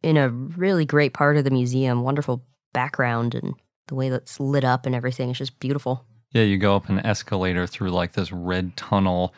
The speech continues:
Speaker 2: sort of like the formation of Earth around you, and then it tells you all about, like, geological processes. But Sophie is really cool, kind of down below it. And then the dinosaur exhibit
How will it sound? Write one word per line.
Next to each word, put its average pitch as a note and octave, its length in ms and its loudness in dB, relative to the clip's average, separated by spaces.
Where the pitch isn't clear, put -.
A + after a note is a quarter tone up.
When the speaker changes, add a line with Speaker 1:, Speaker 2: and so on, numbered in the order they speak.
Speaker 2:
sort F#2 260 -2
of F2+ 80 0
like F2 180 -2
the G2 120 -2
formation F#2+ 640 0
of F2 180 -2
Earth - 400 -4
around F#2+ 480 2
you, F2+ 160 0
and F2 120 -2
then F2 100 -2
it E2+ 100 -4
tells F2+ 240 -2
you F2+ 100 -2
all E2+ 140 -2
about, F#2+ 240 -2
like, E2+ 160 -4
geological F2 580 -2
processes. F#2+ 720 -2
But - 300 -4
Sophie G2 400 0
is F2 160 -4
really F2+ 180 -2
cool, F2+ 300 -2
kind G2 180 0
of D#2+ 80 -4
down F2 220 2
below F2+ 300 0
it. F2+ 100 -2
And A2 100 4
then G2+ 120 6
the G2 80 4
dinosaur G#2 460 2
exhibit F2+ 440 -2